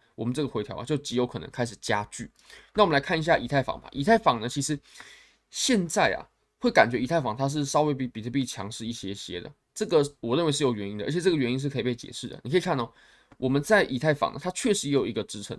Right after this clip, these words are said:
不过这个支撑啊，它很巧妙，这里，对吧？啊，支撑啊，支撑，支撑，支撑，支撑，这完全没有任何问题。那这个支撑啊，没错，它就是我们前期的阻力。你可以发现，这就是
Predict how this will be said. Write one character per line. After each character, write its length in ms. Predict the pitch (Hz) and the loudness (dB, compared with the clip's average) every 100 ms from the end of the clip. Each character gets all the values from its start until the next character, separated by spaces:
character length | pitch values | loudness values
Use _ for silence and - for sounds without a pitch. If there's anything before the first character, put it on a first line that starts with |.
| - | -10
不 80 | 175 | -6
过 80 | |
这 80 | 226 | 2
个 60 | 196 | 2
支 180 | - 143 | 2 -6
撑 160 | 139 | -4
啊， 160 | 113 - _ - | -6 -8 _ 0
它 140 | 160 | 0
很 180 | 160 120 | 2 -2
巧 220 | - 85 | -2 -2
妙， 220 | 98 101 - _ _ _ _ | -2 -10 -14 _ _ _ _
这 100 | - | -4
里， 140 | 120 - - | -4 -4 -8
对 100 | 104 | -6
吧？ 120 | - - _ | -6 -8 _
啊， 80 | - - | -20 -14
支 160 | 110 | -10
撑 260 | 107 104 101 - | -4 -4 -4 -12
啊， 80 | - | -18
支 140 | - | -14
撑， 360 | 113 113 104 110 - | -8 -6 -6 -8 -12
支 140 | 113 | -12
撑， 400 | - 120 123 143 | -6 -4 -6 -12
支 160 | - 117 | -10 -4
撑， 280 | 117 123 143 | -4 -4 -12
支 140 | 120 | -12
撑， 200 | 120 - - _ | -6 -6 -8 _
这 200 | - 185 - | -2 -2 0
完 160 | 127 160 | 2 2
全 120 | 180 | 2
没 80 | 170 | -2
有 60 | |
任 140 | 156 151 | 0 0
何 60 | |
问 180 | 127 123 | 0 -2
题。 180 | 107 - _ - - - - _ _ _ | -4 -12 _ -20 -20 -20 -20 _ _ _
那 120 | 233 | 2
这 100 | 233 | 4
个 60 | 208 | 4
支 160 | - | 2
撑 180 | 147 135 | -4 -4
啊， 180 | 117 - _ _ _ | -4 -8 _ _ _
没 200 | 127 123 | -2 -2
错， 260 | 160 - - | -2 -4 -2
它 120 | 139 | 0
就 180 | 147 147 | 2 0
是 160 | 139 | 0
我 140 | 117 110 | -2 -2
们 120 | 110 | -4
前 260 | - 113 127 | -4 -4 -4
期 200 | - 98 | -6 -8
的 220 | 98 - _ _ | -8 -10 _ _
阻 220 | - 98 | -12 -8
力。 180 | 107 - _ | -8 -10 _
你 80 | 107 | -4
可 80 | 117 | -2
以 40 | |
发 160 | 113 110 | 0 -2
现， 180 | 113 - _ _ - | -4 -14 _ _ -10
这 100 | 160 | -4
就 100 | 165 | -2
是 220 | 170 131 | -2 -6